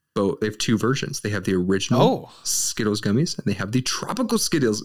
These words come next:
Speaker 1: Skittles
Speaker 2: Oh,
Speaker 1: gummies.
Speaker 2: I thought you were gonna say sour, and I was gonna be like, "Hold the phone. I need
Speaker 1: Hey,
Speaker 2: to
Speaker 1: I think
Speaker 2: get in
Speaker 1: that's
Speaker 2: my
Speaker 1: next,
Speaker 2: car
Speaker 1: man.
Speaker 2: right now."
Speaker 1: <laughs> I think it's next because the, because I really wanted the,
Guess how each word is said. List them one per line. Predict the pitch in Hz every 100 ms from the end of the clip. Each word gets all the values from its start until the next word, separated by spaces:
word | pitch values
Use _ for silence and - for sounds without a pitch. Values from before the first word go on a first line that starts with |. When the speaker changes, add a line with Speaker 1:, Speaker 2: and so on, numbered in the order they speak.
| -
Speaker 1:
Skittles | - 110
Speaker 2:
Oh, | 101
Speaker 1:
gummies. | 151 160 165 156
Speaker 2:
I |
thought | 151 185
you | 175
were | 170
gonna | 160
say | 147 147
sour, | 131 - 127 117 139 147
and | 135
I | 127
was | 123
gonna | 135 123
be | 120
like, | 123 110 104
"Hold | - - 139 139 139
the | 120
phone. | - - 120 110 101 95
I | 104
need | 123
Speaker 1:
Hey, | -
Speaker 2:
to | 98
Speaker 1:
I |
think | 104
Speaker 2:
get | 131
in | 113
Speaker 1:
that's | 113
Speaker 2:
my | 95
Speaker 1:
next, | -
Speaker 2:
car | -
Speaker 1:
man. | 92
Speaker 2:
right | 98 113 113
now." | 117 110 104 -
Speaker 1:
<laughs> | - - 160 170 165 - - -
I |
think | 147 165 170
it's | 151 151
next | - 113 - - -
because | 120 - 113 104 101 - - - - -
the, | 123 131 147
because | 131 139
I | 127
really | 131 147
wanted | 120 131 120
the, | 110